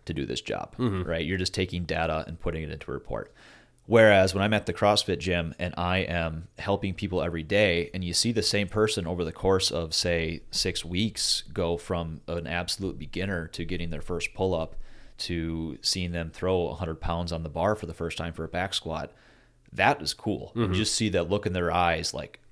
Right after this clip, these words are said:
Speaker 1: "Did you just see that?" And you're
Speaker 2: Right.
Speaker 1: like, "Yeah, that's
Speaker 2: Yeah.
Speaker 1: awesome."
Speaker 2: Right.
Speaker 1: You know,
Speaker 2: Yeah.
Speaker 1: imagine where you're gonna be in another six weeks,
Speaker 2: Yeah.
Speaker 1: you know, to six months. And so that was really cool seeing those improvements. And it's not just one person. I
Speaker 2: Yeah.
Speaker 1: mean, you see, I mean, or right now I see thirty, forty people a day,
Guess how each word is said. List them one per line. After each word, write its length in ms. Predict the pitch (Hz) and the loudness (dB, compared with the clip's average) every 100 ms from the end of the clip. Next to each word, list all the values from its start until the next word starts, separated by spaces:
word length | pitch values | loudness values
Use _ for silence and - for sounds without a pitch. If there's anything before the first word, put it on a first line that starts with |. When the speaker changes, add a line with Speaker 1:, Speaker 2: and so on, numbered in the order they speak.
| - - | -20 -12
Speaker 1:
"Did 120 | - 127 | -6 -2
you 60 | |
just 160 | 147 143 | 0 2
see 120 | 143 | 2
that?" 260 | 127 156 190 | 4 4 2
And 80 | 92 | -2
you're 80 | 90 | -6
Speaker 2:
Right. 100 | 82 | -6
Speaker 1:
like, 100 | - | -4
"Yeah, 240 | 98 147 101 - _ _ | -2 0 -2 -10 _ _
that's 220 | - 95 | -2 0
Speaker 2:
Yeah. 40 | 95 | 2
Speaker 1:
awesome." 320 | 135 - 78 | 2 0 -6
Speaker 2:
Right. 240 | - 135 123 | 0 2 2
Speaker 1:
You 120 | 113 | 0
know, 120 | 107 - | 0 2
Speaker 2:
Yeah. 60 | |
Speaker 1:
imagine 280 | 95 95 98 | 2 0 0
where 100 | 104 | -2
you're 60 | 104 | 0
gonna 60 | |
be 100 | 104 | -2
in 40 | 104 | 0
another 220 | 110 131 | 0 0
six 260 | - - | -2 -4
weeks, 300 | 80 67 - - - | -8 -6 -8 -8 -10
Speaker 2:
Yeah. 140 | 82 | -6
Speaker 1:
you 80 | 87 | -6
know, 120 | 80 | -8
to 120 | - | -6
six 240 | - 92 - | -6 -4 -4
months. 300 | 110 85 - - - - | -4 -4 -8 -14 -20 -6
And 80 | - | 2
so 100 | 107 | 2
that 200 | 90 104 | 4 2
was 160 | 110 92 | 2 0
really 200 | 95 92 | 0 -2
cool 260 | - 95 | -2 -2
seeing 380 | - - 104 98 | 0 2 2 2
those 180 | 92 90 | 2 0
improvements. 580 | 80 - 90 76 - - | -2 -4 -2 -2 -4 -4
And 80 | 123 | -4
it's 120 | 139 | -2
not 160 | 135 110 | -2 -2
just 200 | 78 - | -4 -6
one 160 | 80 | -8
person. 420 | 82 65 - 73 82 - | -6 -8 -6 -8 -12 -6
I 60 | |
Speaker 2:
Yeah. 120 | 80 | -4
Speaker 1:
mean, 120 | 82 85 | -4 -8
you 260 | 85 92 95 | -6 -4 -2
see, 500 | - 87 87 85 80 - - - - - | -2 -2 0 -2 -4 -10 -20 -20 -20 -14
I 80 | |
mean, 200 | 76 73 | -12 -8
or 100 | 80 | -6
right 180 | 80 82 | -2 -2
now 200 | 85 87 | -2 -2
I 100 | 80 | -2
see 220 | 85 90 | -2 -4
thirty, 280 | 82 92 87 | -2 -2 0
forty 280 | 82 92 82 | -2 -2 -2
people 280 | 98 92 82 | -4 -4 -4
a 60 | |
day, 380 | 76 101 80 87 | 2 2 2 0